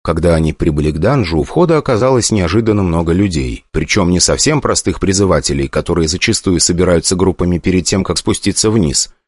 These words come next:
Эти принадлежали какой-то организации, так как одеты были более-менее одинаково. Причем их экипировка была явно не дешевой.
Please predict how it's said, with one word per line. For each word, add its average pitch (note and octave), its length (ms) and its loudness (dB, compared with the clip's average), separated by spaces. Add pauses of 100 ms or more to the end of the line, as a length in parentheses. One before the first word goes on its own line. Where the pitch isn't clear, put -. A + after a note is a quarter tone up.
Эти B2 300 0
принадлежали D#3+ 680 2
какой-то C3 480 0
организации, B2+ 800 0
так - 240 -2
как E2 220 -2
одеты G#2+ 380 0
были F#2+ 200 2
более-менее G#2 680 2
одинаково. F2 640 -2 (260)
Причем C#3 460 0
их - 120 -2
экипировка C#3+ 600 -2
была C#3 260 2
явно G#2 400 2
не A2 200 2
дешевой. A#1+ 680 -2